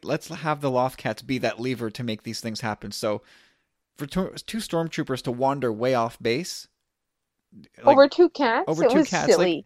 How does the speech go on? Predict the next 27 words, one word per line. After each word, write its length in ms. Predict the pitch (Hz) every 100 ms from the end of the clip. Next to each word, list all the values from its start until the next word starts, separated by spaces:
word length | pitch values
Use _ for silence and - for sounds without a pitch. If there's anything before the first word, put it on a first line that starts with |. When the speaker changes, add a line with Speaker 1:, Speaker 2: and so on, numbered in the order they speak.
| _
Speaker 2:
but 180 | 202 208
Speaker 1:
it, 80 | 220
it's 120 | 208
stupid. 600 | - - 165 - - - -
It 100 | 185
is, 200 | 180 185
it's 140 | 170 -
honestly 380 | 165 170 - 151
stupid. 420 | - 127 - 113
If 100 | -
you're 80 | 147
gonna 160 | 170
be, 280 | 170 165 143
if 200 | - 151
we're 100 | 143
gonna 160 | 139 185
break 240 | 143 147
down 140 | 143 139
an 80 | 120
episode, 360 | 156 156 180 151
we 80 |
gotta 140 | 151 143
look 140 | 139
at 100 | 143
that 120 | 139 135
and 80 |
go, 220 | 131 120